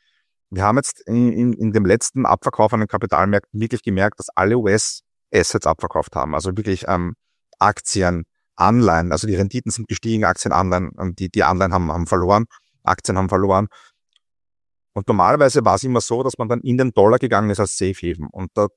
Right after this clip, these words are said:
Dollar hat aber auch verloren dieses Mal. Und das war für mich eine ganz spannende Entwicklung, wo man sagt, okay, der Dollar hat dieses Mal nicht als Safe Haven gedient, als sicherer Hafen. Und es wurde einfach in Gold diversifiziert. Wie sehen Sie diese, diese Stärke von Gold und diese relative Schwäche vom U-S-Dollar?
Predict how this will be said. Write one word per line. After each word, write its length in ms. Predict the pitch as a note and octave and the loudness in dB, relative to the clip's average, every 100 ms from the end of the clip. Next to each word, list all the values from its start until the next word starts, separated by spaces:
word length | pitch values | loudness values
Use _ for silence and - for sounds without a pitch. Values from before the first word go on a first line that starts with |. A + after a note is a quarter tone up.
| - | 2
Dollar 240 | G#2 B2 | 4 4
hat 100 | G#2 | 2
aber 200 | G2 F#2+ | 2 2
auch 180 | G2 - | 2 0
verloren 340 | E2+ D2+ - | -4 -2 -6
dieses 300 | A2 E2+ D#2+ | -10 -12 -10
Mal. 180 | - - - _ - - - F#2+ | -8 -8 -10 _ -20 -20 -16 -4
Und 120 | G2+ | 0
das 240 | A2+ - - | 0 -2 0
war 160 | G2 | 0
für 80 | A#2+ | 2
mich 140 | C3+ B2+ | 0 0
eine 100 | A2 | 2
ganz 220 | F#2 - | 0 0
spannende 320 | - G#2 A#2+ | 0 0 0
Entwicklung, 400 | A2 A#2 B2+ A2 | -2 -6 -4 -4
wo 40 | |
man 140 | G#2 G2+ | -2 -2
sagt, 160 | A2 | -6
okay, 160 | G#2 A#2+ | -4 -4
der 160 | - G#2+ | -2 0
Dollar 280 | G2+ B2+ C3+ | 4 4 4
hat 140 | A2+ - | 0 -2
dieses 300 | D3+ C#3+ A#2 | -4 -4 -4
Mal 300 | A2+ G#2+ C#3+ - _ _ - | 0 2 0 -6 _ _ 0
nicht 340 | G#2 D3 - | 2 4 2
als 160 | A#2+ - | -2 0
Safe 180 | A#2 B2 | -2 0
Haven 240 | G#2 G#2 G2 | -2 -2 -4
gedient, 440 | F#2 F#2+ D3 G3+ | -6 -6 -8 -6
als 120 | - | -8
sicherer 380 | - - F#2 D#2+ | -6 -2 0 2
Hafen. 340 | E2 - D#3+ - - - _ _ _ | 2 0 -2 -6 -14 -20 _ _ _
Und 160 | G#2 | 2
es 180 | G#2+ - | 2 2
wurde 280 | A#2 D3+ C#3+ | 2 4 4
einfach 480 | F#2 A#2 C3 A#2 - _ _ _ | 2 2 2 0 -6 _ _ _
in 160 | B2+ | 0
Gold 300 | C#3 G#2 G#2+ | 2 4 4
diversifiziert. 640 | G#2+ F#2 F#2+ F2+ - G2+ G2+ | 2 -4 -6 -10 -8 -6 -4
Wie 120 | A2+ | -4
sehen 200 | - B2 | -2 -2
Sie 120 | A#2+ | -2
diese, 360 | A2 G#2 G#2 G2+ | -4 -2 0 0
diese 220 | G#2 G2+ | -2 -4
Stärke 380 | - F#2 G#2 B2+ | -2 -2 0 -2
von 120 | B2 | -4
Gold 280 | G#2 G2 B2 | 0 0 0
und 100 | G#2+ | -6
diese 280 | F#2+ G2 F2+ | -8 -8 -2
relative 340 | F2+ A2 G2+ | 0 0 -4
Schwäche 300 | F#2+ D#2+ - | -4 -6 -6
vom 180 | - F#2+ | -10 -8
U-S-Dollar? 380 | G2 - D#2+ | -10 -10 -12